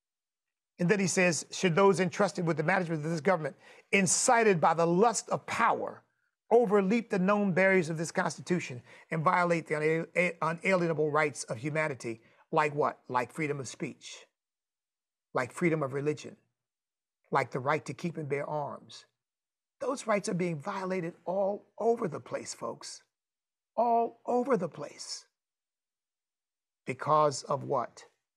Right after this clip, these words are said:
Boundless ambition, the lust for power, and corrupted morals. I, we can do whatever we want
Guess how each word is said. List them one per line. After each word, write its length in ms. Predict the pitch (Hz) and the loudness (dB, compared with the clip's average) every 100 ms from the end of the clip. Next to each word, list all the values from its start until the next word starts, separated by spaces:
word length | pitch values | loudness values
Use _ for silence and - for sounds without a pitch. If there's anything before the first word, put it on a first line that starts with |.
| _ _ _ | _ _ _
Boundless 760 | 117 117 160 208 202 185 185 - | -8 0 2 2 2 -2 -4 -4
ambition, 640 | 170 170 151 147 - - 110 _ _ _ - | -6 -6 -6 -8 -10 -12 -18 _ _ _ -10
the 120 | 110 | -8
lust 540 | 113 113 131 117 - - | -8 -4 -4 -4 -8 -10
for 140 | - | -12
power, 440 | - 135 - - - _ _ _ _ _ _ _ _ _ _ _ _ _ _ _ _ _ _ _ _ _ _ _ _ _ - | -8 -8 -8 -12 -20 _ _ _ _ _ _ _ _ _ _ _ _ _ _ _ _ _ _ _ _ _ _ _ _ _ -8
and 200 | 127 113 | -6 -4
corrupted 640 | - 123 120 147 - 156 | -4 -4 -4 -4 -6 -8
morals. 840 | 139 123 110 101 - - - - - _ _ _ _ _ _ _ _ _ _ _ _ _ _ _ _ _ _ | -8 -8 -8 -10 -14 -16 -14 -14 -16 _ _ _ _ _ _ _ _ _ _ _ _ _ _ _ _ _ _
I, 160 | - 127 - _ _ _ | -2 -2 -6 _ _ _
we 120 | 208 | -2
can 160 | 175 156 | -2 -2
do 120 | 151 | -2
whatever 240 | 147 135 131 | 0 -2 -4
we 160 | 120 | -8
want 220 | 113 110 | -10 -12